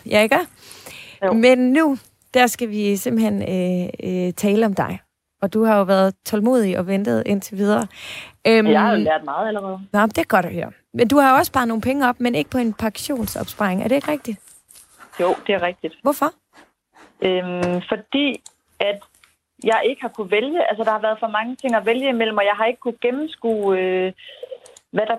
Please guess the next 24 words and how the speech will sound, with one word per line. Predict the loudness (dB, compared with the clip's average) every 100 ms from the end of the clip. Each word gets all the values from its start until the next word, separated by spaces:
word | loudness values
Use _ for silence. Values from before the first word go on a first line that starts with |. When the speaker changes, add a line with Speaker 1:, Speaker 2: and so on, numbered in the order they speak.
| -4
Speaker 2:
bedst | -6
kunne | -6 -6
betale | -4 -2 -2
sig | -6 -6
for | -6
mig. | -2 -2 -4 -8 _ _ _ -4
Og | -2 -2 -6 _ _ _ -2
jeg | -2 -2
s-, | _ _ -20 -12 -2
sad | -2 0
ligesom, | -2 -2
hver | -2 -2
gang | -2 -2
jeg |
havde | -4 -2 -6
haft | -8
en | -8
samtale | -6 -6 -4 -4 -2 -2
med | -2 -4
banken | -6 -8 -14 -12 -4
eller | -2 0
med | 0 -2
en | -2 -8
pensionsrådgiver, | -4 -2 -2 -2 -6 -2 0 0